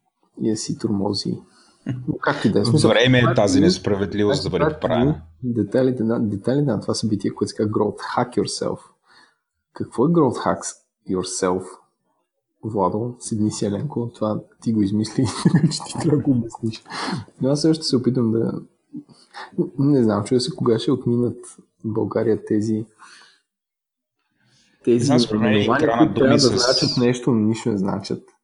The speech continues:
Speaker 2: с голф. Прилича на Golf Hack Yourself.
Speaker 1: Да, ма е Growth Hack Yourself.
Speaker 2: Е.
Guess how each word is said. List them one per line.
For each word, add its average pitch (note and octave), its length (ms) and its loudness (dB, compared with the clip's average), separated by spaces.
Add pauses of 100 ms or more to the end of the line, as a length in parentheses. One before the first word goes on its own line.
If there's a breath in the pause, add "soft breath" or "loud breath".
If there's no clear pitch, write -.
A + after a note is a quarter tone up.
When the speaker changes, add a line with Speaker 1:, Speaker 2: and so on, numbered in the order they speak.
(280)
Speaker 2:
с G2 260 -4
голф. G2+ 240 2 (720)
Прилича G#2+ 320 0
на A2 140 2 (160)
Golf F#2+ 320 0
Hack - 260 0
Yourself. - 300 -4 (340)
Speaker 1:
Да, A2+ 200 -2
ма A#2+ 140 2
е F#2+ 40 2
Growth G2 360 0
Hack - 380 -2
Yourself. - 380 -6 (440 loud breath)
Speaker 2:
Е. A#2+ 260 -6